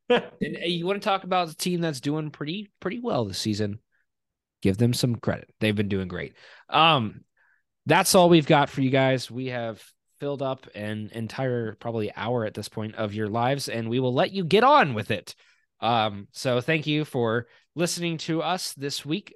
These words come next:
We appreciate all of you listeners on whatever platform you listen on, whether that be Spotify, Apple Pods, nefarious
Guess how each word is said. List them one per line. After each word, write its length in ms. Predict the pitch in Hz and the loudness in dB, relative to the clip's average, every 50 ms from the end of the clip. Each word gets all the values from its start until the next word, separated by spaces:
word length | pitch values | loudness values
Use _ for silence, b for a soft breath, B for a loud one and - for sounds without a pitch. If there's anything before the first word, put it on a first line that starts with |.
| _ - | _ -8
We 160 | 101 110 107 | -4 -4 -4
appreciate 520 | 101 - - 123 113 - - 117 110 107 _ _ - | -4 -4 -4 -6 -4 -4 -6 -6 -8 -8 _ _ -8
all 220 | - 131 143 127 | -6 -4 -2 -2
of 100 | 110 90 | -4 -6
you 100 | 95 95 | -6 -12
listeners 500 | 90 87 87 - 107 101 104 113 - - _ _ _ _ _ _ | -10 -10 -12 -12 -10 -10 -10 -10 -10 -12 _ _ _ _ _ _
on 260 | - 104 98 90 90 87 | -10 -6 -6 -6 -6 -8
whatever 240 | 101 104 92 92 | -8 -8 -8 -10
platform 460 | 90 - - 107 - - - 120 104 95 | -8 -6 -6 -6 -6 -6 -8 -8 -6 -6
you 120 | 92 95 | -8 -8
listen 260 | 101 107 - - 113 | -8 -8 -8 -6 -6
on, 160 | 107 104 95 | -6 -6 -6
whether 140 | 92 92 92 | -6 -8 -6
that 140 | 101 107 - | -8 -8 -6
be 80 | 127 120 | -6 -8
Spotify, 540 | - - 135 127 123 120 - 127 120 123 | -2 0 0 2 2 0 0 0 0 0
Apple 260 | - - - - 135 - | 0 -2 -4 -4 -6 -8
Pods, 400 | - 131 120 120 120 123 117 - b b b b b | -4 -2 0 0 0 -2 -4 -6 b b b b b
nefarious 500 | - 135 127 - 175 165 160 156 156 - | -8 -6 -2 2 2 4 4 4 2 0